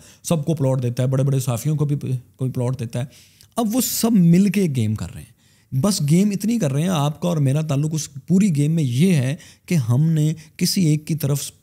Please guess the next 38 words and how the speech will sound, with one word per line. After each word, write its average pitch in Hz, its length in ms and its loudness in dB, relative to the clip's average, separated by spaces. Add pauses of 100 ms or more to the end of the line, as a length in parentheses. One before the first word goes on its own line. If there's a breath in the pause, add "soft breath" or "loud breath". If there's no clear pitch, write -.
(140)
होके 131 320 0
हमने 127 340 0 (120)
उनकी 147 580 0 (220 loud breath)
गाड़ी 117 340 0
को 127 280 -4 (120)
सपोर्ट 113 300 -2
करते - 260 -10
रहना 85 200 -8
है। 117 80 -10 (580 loud breath)
असल 262 260 0
में 247 160 2
हम 202 200 4
उनकी 233 260 0
गेम 139 220 4
कर 113 100 -4
रहे 98 160 -6
होते - 200 -12
हैं। - 120 -18 (500 soft breath)
हमें, 220 500 2
हमें 185 260 2
स-, - 160 -6
एक 185 320 0
बात 175 160 0
समझनी 190 380 2
पड़ेगी, 127 380 0
जो 131 120 -2
मैं 131 340 -2
बार-बार 131 500 0
कहता - 480 -8
हूँ, 143 140 0
समझाने 123 400 -2
की 147 80 -2
कोशिश 143 300 -4
करता 127 260 -6
हूँ, 147 140 -4 (420 loud breath)
कि 202 80 2
ये 180 220 4
जो 190 140 -2